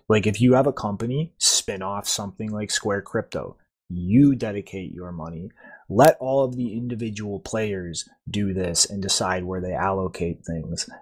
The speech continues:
instead of create this, this centralization of deciding who, who gets money for developing what in the space. Like, if you, if you want to contribute openly, spin off a,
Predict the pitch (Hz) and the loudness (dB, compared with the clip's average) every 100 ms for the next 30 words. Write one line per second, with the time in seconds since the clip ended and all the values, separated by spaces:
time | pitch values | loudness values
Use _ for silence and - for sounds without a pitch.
0 | - 110 101 - 113 104 101 - - 110 | 0 4 4 4 2 2 -2 -4 -6 -2
1 | 101 92 98 95 - 98 - 110 98 - | 0 0 -2 -4 -2 2 2 0 -4 -8
2 | 98 92 95 95 - 90 85 80 87 82 | -8 -6 -4 -4 -4 -6 -6 -6 -6 -6
3 | 92 92 98 92 90 87 - 104 92 95 | -2 0 2 -2 -4 -8 -6 -4 -2 -4
4 | 87 95 - 95 95 92 85 90 82 85 | -2 -2 0 -2 0 -2 -2 -2 0 0
5 | 85 82 82 82 85 78 64 - - - | 0 0 -4 -2 -2 -4 -2 -2 -2 -6
6 | - - - 101 98 101 98 101 117 117 | -8 -8 0 2 4 4 4 6 6 6
7 | 117 - 117 110 104 - 104 - 107 107 | 4 2 2 2 2 0 -2 0 2 2
8 | 107 - 95 123 143 151 160 - - - | 0 0 0 2 4 4 2 -2 -20 -20
9 | - _ - - - 127 120 110 107 110 | -20 _ 4 4 4 -2 -2 -2 -4 -4
10 | 104 98 78 65 | -2 -2 -4 -8